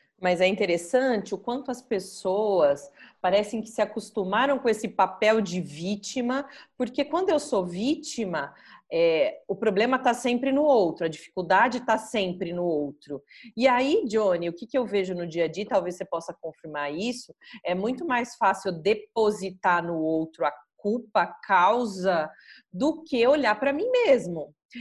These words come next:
E aí a gente vê o quanto dá trabalho olhar pra gente mesmo nesse sentido. Por quê? Porque eu tenho que parar pra repensar, eu tenho que assumir a minha vida. Então, é muito mais fácil eu ser a vítima,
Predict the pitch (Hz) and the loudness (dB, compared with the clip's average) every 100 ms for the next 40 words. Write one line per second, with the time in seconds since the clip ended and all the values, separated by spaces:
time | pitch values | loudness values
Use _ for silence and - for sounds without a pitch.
0 | 208 202 226 294 294 285 302 208 254 254 | 0 4 6 4 2 0 0 4 4 6
1 | 262 240 269 277 330 349 240 233 359 381 | 2 4 2 2 -2 2 4 4 4 6
2 | 254 220 220 202 196 202 208 196 196 202 | 6 4 2 -4 -4 -6 -4 0 0 0
3 | 220 - _ - 196 226 269 233 - 233 | -6 -8 _ -8 2 4 2 -4 -8 -8
4 | 226 - 185 160 165 262 - 170 - - | -8 -6 -8 -8 -6 -8 -4 -6 -6 -18
5 | _ _ 254 254 220 - 196 175 - 170 | _ _ -2 0 -2 2 4 4 2 -2
6 | 165 - 214 220 - 214 196 190 180 175 | -2 -4 -6 -8 -4 2 4 6 6 4
7 | 185 190 202 185 185 - 185 - 180 - | 2 0 -2 -4 -6 -8 -14 -2 0 0
8 | - 214 185 185 208 262 254 220 196 180 | -6 -6 -4 -2 0 2 2 0 -2 -2
9 | 185 233 190 185 208 208 202 185 202 - | 0 0 -2 -8 -6 -4 -2 -2 -2 -4
10 | - 262 311 302 330 339 339 349 - 302 | -8 -4 0 0 -2 -2 -4 -4 -2 -2
11 | 311 320 320 - 294 302 302 294 277 285 | -2 -6 -4 -4 -2 -4 -4 -6 -4 -6